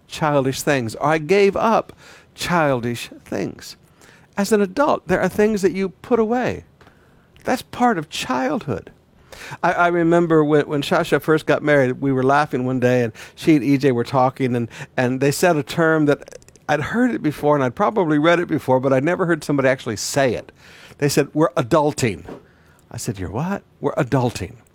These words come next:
And I began to realize I heard that word more and more coming from young people in the world today. Young people are adulting. They're learning, "I have to put away the chil-,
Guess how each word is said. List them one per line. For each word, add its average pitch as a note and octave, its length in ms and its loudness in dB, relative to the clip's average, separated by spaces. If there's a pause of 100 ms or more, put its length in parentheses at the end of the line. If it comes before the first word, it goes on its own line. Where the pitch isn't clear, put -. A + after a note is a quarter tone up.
(680)
And A3 120 2
I A#3 100 4
began B3 360 2
to A#3+ 60 4
realize A3+ 480 4
I D#3 100 2
heard A3+ 300 0
that G3+ 160 4
word F#3 220 4
more G#3 300 4
and G3 100 0
more G3 260 4
coming F3 300 0
from D#3 220 0
young F3 160 2
people C#3+ 380 -2
in C#3 60 0
the C#3 80 0
world F3+ 280 0
today. A2 260 -4 (260)
Young G#3 300 2
people G#3 320 -2
are G#3 200 2
adulting. A3 440 0
They're D#3+ 160 4
learning, F3+ 600 4
"I D#3+ 80 -2
have F#3 240 0
to F3+ 100 0
put - 380 -4
away D3+ 500 2 (1120)
the - 180 -2
chil-, - 360 -2